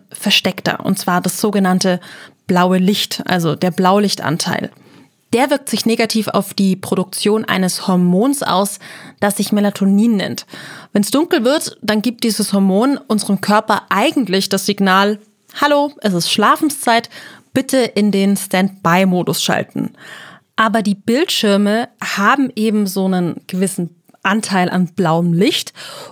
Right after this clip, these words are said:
Und dieses blaue Licht, das uns da entgegenstrahlt,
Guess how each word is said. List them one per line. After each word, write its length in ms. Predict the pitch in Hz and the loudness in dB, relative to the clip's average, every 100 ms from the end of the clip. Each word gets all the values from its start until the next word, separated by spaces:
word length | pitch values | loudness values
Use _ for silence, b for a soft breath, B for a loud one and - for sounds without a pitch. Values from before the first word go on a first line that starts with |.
| B | B
Und 100 | 226 | 0
dieses 260 | 214 196 - | 0 -4 -2
blaue 400 | 208 202 202 185 | 0 2 2 2
Licht, 640 | 190 285 - - - - - | 2 0 0 -6 -6 -8 -8
das 140 | 190 | -6
uns 160 | 185 - | -4 -4
da 80 | |
entgegenstrahlt, 1040 | 139 180 - 240 254 202 - - 185 196 | -4 -4 -2 -2 -2 -4 -8 -2 0 0